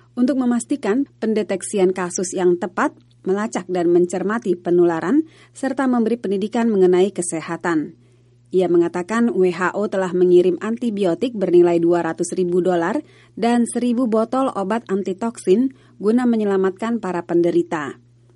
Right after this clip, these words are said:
Obat itu mampu membantu menghentikan penyebaran bakteri difteri ke organ vital pasien yang sudah tertular difteri. Tetapi, pencegahan tetap merupakan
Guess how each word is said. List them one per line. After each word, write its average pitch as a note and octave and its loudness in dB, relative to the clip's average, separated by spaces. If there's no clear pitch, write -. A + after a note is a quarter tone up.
Obat E3+ -4
itu F#3+ -6
mampu F#3+ 0
membantu F3 2
menghentikan F3+ 2
penyebaran F3 2
bakteri F#3 0
difteri G3 -2
ke - -6
organ F#3+ 0
vital G#3 -4
pasien A3 0
yang G3 0
sudah A#3 -4
tertular A#3 -4
difteri. F3 -4
Tetapi, D4 0
pencegahan F3 -2
tetap F#3 -6
merupakan F#3 -4